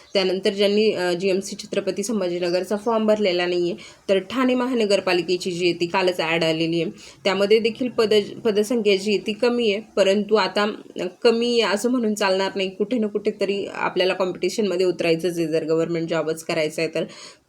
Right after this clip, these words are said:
तर, अ, तिथे बरेचसे पदं आलेले आहेत. अ, काहीतरी, अ, एक हजार सातशेच्या आसपास जे ते ठाणे महानगरपालिकेमध्ये पदं आलेले आहेत. मी कन्फर्म नाही केलं आहे आणखी, परंतु तिथे पदसंख्या जी ती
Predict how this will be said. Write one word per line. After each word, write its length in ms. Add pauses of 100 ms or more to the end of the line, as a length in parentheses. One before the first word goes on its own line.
(180)
तर, 360 (1080)
अ, 160 (140)
तिथे 240
बरेचसे 440
पदं 220
आलेले 360
आहेत. 200 (180)
अ, 320 (580)
काहीतरी, 420 (340)
अ, 120
एक 260
हजार 220
सातशेच्या 560
आसपास 420
जे 140
ते 280
ठाणे 340
महानगरपालिकेमध्ये 1040 (320)
पदं 160
आलेले 340
आहेत. 140
मी 100
कन्फर्म 380
नाही 160
केलं 200
आहे 100
आणखी, 340 (340)
परंतु 340
तिथे 360
पदसंख्या 640
जी 220
ती 160